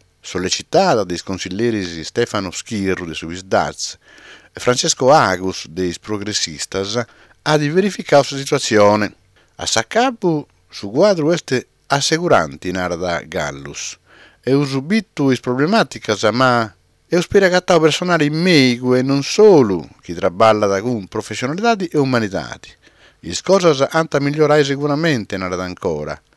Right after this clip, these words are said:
Sa scossa donada de ir medias este servia a ponere a puntu i soluzioni noas. Custo ad acconsentire de onai una risposta mellus o es pazientes, e aggiungiti.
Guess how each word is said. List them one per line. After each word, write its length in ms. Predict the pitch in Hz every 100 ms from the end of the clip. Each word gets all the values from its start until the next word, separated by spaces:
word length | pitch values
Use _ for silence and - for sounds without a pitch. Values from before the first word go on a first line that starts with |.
| _ _ _
Sa 160 | - 131
scossa 560 | - 208 214 - 120
donada 540 | 98 110 147 160 123 107
de 100 | 98
ir 140 | 107
medias 680 | 117 135 98 87 92 95 98 104 101
este 520 | 147 - - 123 113
servia 520 | - 131 151 190 175
a 20 | 131
ponere 540 | 131 151 139 127 127
a 80 | 139
puntu 640 | - 165 123 110 - 110 -
i 80 |
soluzioni 560 | 139 147 160 - 135 143
noas. 600 | 139 92 62 64 - - - _ _
Custo 320 | - 196 -
ad 60 | 156
acconsentire 680 | 143 151 143 175 208 202 165
de 140 | 143
onai 560 | 143 143 120 110 110 -
una 220 | 113 113 110
risposta 520 | 127 - 127 117 123
mellus 460 | 156 233 220 202 151
o 80 |
es 100 | 139
pazientes, 760 | - 123 - 110 80 71 - 76
e 80 | 76
aggiungiti. 600 | 71 69 58 52 -